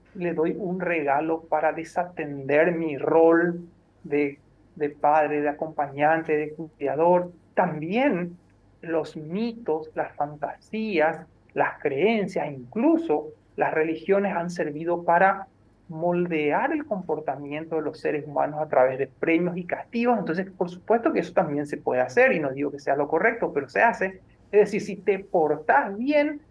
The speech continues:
vas a recibir en diciembre tal visita y en enero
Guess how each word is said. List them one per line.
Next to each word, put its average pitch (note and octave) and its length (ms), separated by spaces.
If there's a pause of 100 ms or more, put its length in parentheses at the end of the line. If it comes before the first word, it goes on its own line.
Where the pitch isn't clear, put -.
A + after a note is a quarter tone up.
(200)
vas C#3 220
a D3+ 40
recibir A3+ 720 (400)
en C#3 220
diciembre A#3+ 840 (800)
tal E3+ 380 (360)
visita D#3+ 800
y D#3 120
en D3 120
enero F3 480